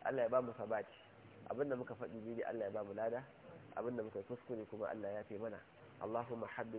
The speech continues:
إلينا الإيمان وزينه في قلوبنا وكره إلينا الكفر والفسوق والعصيان واجعلنا من الراشدين برحمتك يا أرحم الراحمين يا رب العالمين. اللهم آت نفوسنا تقواها وزكها أنت خير من زكاها أنت وليها ومولاها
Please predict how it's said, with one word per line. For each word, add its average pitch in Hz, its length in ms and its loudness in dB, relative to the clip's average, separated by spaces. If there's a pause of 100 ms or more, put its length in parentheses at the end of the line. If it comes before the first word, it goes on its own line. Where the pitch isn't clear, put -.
إلينا 107 220 -2
الإيمان 107 400 -2
وزينه 104 500 -2
في 110 180 -2
قلوبنا 113 420 -2 (440)
وكره 113 420 4
إلينا 107 260 2
الكفر 110 400 2
والفسوق 107 540 2
والعصيان 107 500 2 (440)
واجعلنا 110 460 6
من 113 160 2
الراشدين 110 600 2
برحمتك 107 580 0
يا 107 160 4
أرحم 104 220 -4
الراحمين 107 540 0
يا 104 140 0
رب 107 180 2
العالمين. 113 460 4 (540)
اللهم 117 420 4
آت 110 260 0
نفوسنا 110 520 -2
تقواها 120 640 4 (480)
وزكها 113 640 0
أنت 113 160 -6 (100)
خير 120 140 -2
من 107 260 -4
زكاها 110 500 -4 (500)
أنت 117 200 2
وليها 123 600 4
ومولاها 110 540 2